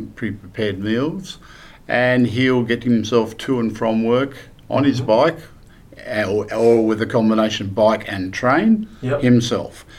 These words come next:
Speaker 1: And he'll make the decision. He'll know what time he's gotta leave, and he knows what time the trains are be gonna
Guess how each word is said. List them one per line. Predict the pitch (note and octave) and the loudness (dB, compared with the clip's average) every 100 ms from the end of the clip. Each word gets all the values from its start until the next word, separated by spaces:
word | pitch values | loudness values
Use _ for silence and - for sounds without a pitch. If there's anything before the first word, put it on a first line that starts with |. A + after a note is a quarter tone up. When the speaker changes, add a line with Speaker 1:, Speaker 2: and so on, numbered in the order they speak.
| - | -8
Speaker 1:
And | G#2+ G#2+ | -4 2
he'll | C3+ E3 | 2 4
make | D#3 C#3 C3+ | 4 2 2
the | A2+ | -2
decision. | A2 G#2+ A#2 A2 G#3+ G#3+ - - - - | -2 -2 -2 0 -2 -4 -10 -20 -20 -18
He'll | - A2+ G#2+ | -4 0 2
know | A2 A#2+ A#2 | 2 2 2
what | A2 - | 0 -2
time | A2+ G#2+ G2+ | -2 -2 -2
he's | F#2+ | -4
gotta | G2+ F#2+ | -6 -6
leave, | F#2+ C3 F3 G#3+ G3 - - - - - | 0 0 0 -2 -6 -10 -20 -20 -20 -18
and | G#2 | -8
he | G2 | -4
knows | G2+ G#2+ G#2 | -2 -2 -4
what | G#2 - | -8 -8
time | G#2 G2 F#2+ | -10 -8 -8
the | |
trains | G2 - G2+ G2+ G2 | -10 -8 -6 -6 -8
are | |
be | F#2+ F#2 | -10 -10
gonna | G2 F2+ F2+ | -10 -10 -10